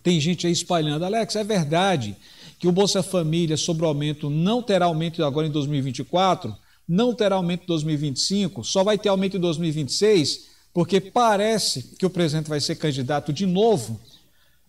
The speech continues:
Eu já procurei várias informações com técnicos, com o próprio governo, não se fala em aumento.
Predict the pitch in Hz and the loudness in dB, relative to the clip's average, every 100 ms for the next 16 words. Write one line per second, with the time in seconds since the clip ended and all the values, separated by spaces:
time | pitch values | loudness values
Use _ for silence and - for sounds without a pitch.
0 | _ _ 139 135 156 190 190 185 180 165 | _ _ -4 0 0 0 0 -2 0 0
1 | 139 143 185 190 185 - 175 160 - 151 | 2 2 2 2 0 0 0 0 -2 -4
2 | 160 - 156 123 147 156 156 151 139 143 | -4 -4 -6 -4 -2 0 0 -2 -4 -4
3 | 139 - 147 127 156 151 139 127 104 139 | -4 -4 -8 -4 -4 -2 -2 -2 -2 0
4 | 165 185 - 160 175 220 262 - 185 185 | 0 -2 -4 0 2 2 0 -2 -2 -2
5 | 196 202 180 160 160 - | -2 -2 -2 -2 -4 -10